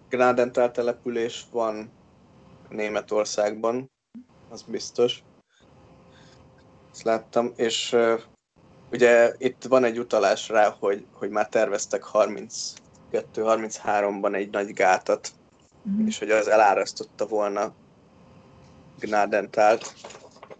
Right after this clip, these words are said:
Speaker 1: és az szerintem később megépült az a,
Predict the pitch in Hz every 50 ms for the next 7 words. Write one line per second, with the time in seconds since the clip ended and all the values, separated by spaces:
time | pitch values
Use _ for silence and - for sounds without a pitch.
0 | - - - - _ - _ _ _ - - - - - 113 110 - 120 110 113
1 | 110 - 113 107 110 - 127 117 110 - - 104 104 110 107 104 107 95 92 -
2 | - 98 98 - 92 92 - 104